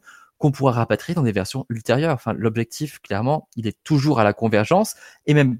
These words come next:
plus que jamais, puisque le jeu, le jeu sera compatible avec Pokémon Let's Go et Pokémon Go. Donc, ils ont aucun intérêt d'effacer des Pokémon. Donc, cette polémique du genre, on efface des Pokémon et tout,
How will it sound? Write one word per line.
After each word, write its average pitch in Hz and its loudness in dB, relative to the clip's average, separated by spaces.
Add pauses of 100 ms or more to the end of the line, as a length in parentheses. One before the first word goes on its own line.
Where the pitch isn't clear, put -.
(120)
plus - -2
que 135 2
jamais, 139 2
puisque 147 -6
le 135 0
jeu, 156 -4
le 127 2
jeu 175 -2
sera 120 -4
compatible 143 0
avec 120 -6
Pokémon 139 0
Let's 131 0
Go 220 0
et 139 0
Pokémon 139 0
Go. 143 2 (260)
Donc, 110 -6 (100)
ils 113 -2
ont - -2 (180)
aucun 170 4
intérêt 139 2
d'effacer 139 0
des 143 0
Pokémon. 147 -2 (300)
Donc, 123 -4
cette 127 -2
polémique 139 0
du 117 -8
genre, 123 -2
on 110 0
efface 117 -2
des 110 -2
Pokémon 107 -4
et 101 -8
tout, 247 -10